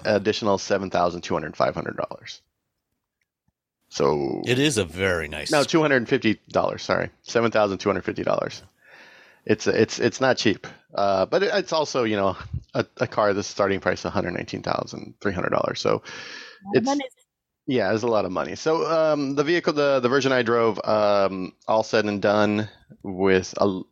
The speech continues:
Speaker 1: all the little party packages and, um, was one hundred fifty-six thousand five hundred ninety-five dollars.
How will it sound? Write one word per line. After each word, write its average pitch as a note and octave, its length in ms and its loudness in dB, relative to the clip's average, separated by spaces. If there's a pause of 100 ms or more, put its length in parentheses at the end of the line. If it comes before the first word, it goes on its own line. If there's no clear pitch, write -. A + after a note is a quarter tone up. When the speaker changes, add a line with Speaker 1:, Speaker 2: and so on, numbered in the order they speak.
Speaker 1:
all G#2+ 240 4
the G2 320 4
little G2 500 0 (560)
party G#2 220 4
packages G2 720 0
and, F#2 560 -2
um, F#2 480 0 (260)
was F#2 540 0 (920)
one A#2+ 140 2
hundred C3 240 2
fifty-six - 420 0
thousand G#2 400 2
five G#2 320 0
hundred G#2 200 4
ninety-five F2 520 0
dollars. - 500 -4